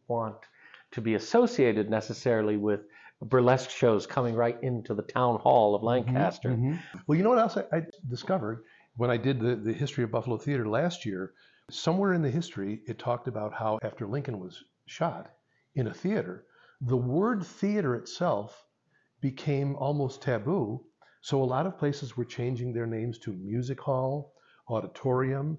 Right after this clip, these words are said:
Speaker 2: opera house. Now, I'm not saying that that's what happened here. They may have designed and built it saying, "Let's call it an opera house," when it w-, really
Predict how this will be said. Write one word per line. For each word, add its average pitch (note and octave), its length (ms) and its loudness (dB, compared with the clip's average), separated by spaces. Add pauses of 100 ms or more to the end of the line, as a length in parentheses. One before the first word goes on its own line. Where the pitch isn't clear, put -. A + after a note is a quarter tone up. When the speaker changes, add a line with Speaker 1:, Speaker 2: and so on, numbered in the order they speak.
(320)
Speaker 2:
opera B2 360 0
house. B2+ 260 -2
Now, B2+ 100 -2
I'm C#3+ 140 2
not C3 180 0
saying A2+ 260 -2
that A2+ 180 -6
that's A#2+ 220 -2
what G#2 120 -6
happened A2 320 -2
here. D3 380 0 (220)
They C3 180 4
may C3+ 200 4
have A#2+ 180 0
designed A#2 420 0
and G#2+ 140 -4
built D#3+ 260 0
it B2+ 180 -4
saying, A2+ 440 -2 (280)
"Let's C3 240 0
call A2 240 0
it G2 80 -2
an G#2 100 -4
opera C3 300 0
house," G#2+ 260 -4
when A#2 140 -4
it - 20 -6
w-, A#2 220 -10
really C3+ 400 0